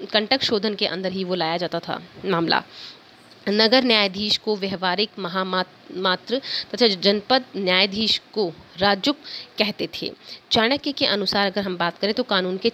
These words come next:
चार अंग होते हैं, धर्म, व्यवहार, चरित्र और शासन। तो ये चार जो हैं वो हम, अ, कहें कि, अ, चाणक्य जो है उन्होंने ये चार चीज़ें बताई हैं कि इसके basis पे जो है आप ये,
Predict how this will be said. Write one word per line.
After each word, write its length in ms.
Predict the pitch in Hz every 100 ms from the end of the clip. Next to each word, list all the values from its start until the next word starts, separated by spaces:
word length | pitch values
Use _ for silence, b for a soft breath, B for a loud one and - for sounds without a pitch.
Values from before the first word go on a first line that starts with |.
| -
चार 220 | 214 180
अंग 220 | - 175
होते 260 | 165 170 175
हैं, 240 | 170 165 -
धर्म, 320 | 196 240 269 B B B -
व्यवहार, 460 | 185 180 175 180 - - -
चरित्र 420 | - 226 214 170 202 -
और 180 | 185 254 -
शासन। 500 | - - - - - - B B B
तो 60 | -
ये 240 | 185 226 277
चार 300 | - 196 202
जो 140 | 190 196
हैं 240 | 196 196
वो 160 | 190 190
हम, 220 | 190 175
अ, 240 | 170 180 175
कहें 360 | 202 196 226 B B B -
कि, 220 | - 202
अ, 460 | - 170 - - - - B B - - -
चाणक्य 420 | 190 185 190 220
जो 120 | 190
है 120 | 202
उन्होंने 260 | 190 190 185
ये 120 | 185
चार 320 | 190 185 180
चीज़ें 300 | 180 - 175
बताई 260 | 180 165 180
हैं 200 | 196 254
कि 120 | 240
इसके 260 | 196 - 190
basis 320 | 170 185 180
पे 120 | 185
जो 120 | 185
है 120 | 175
आप 280 | 180 165 175 185
ये, 180 | 202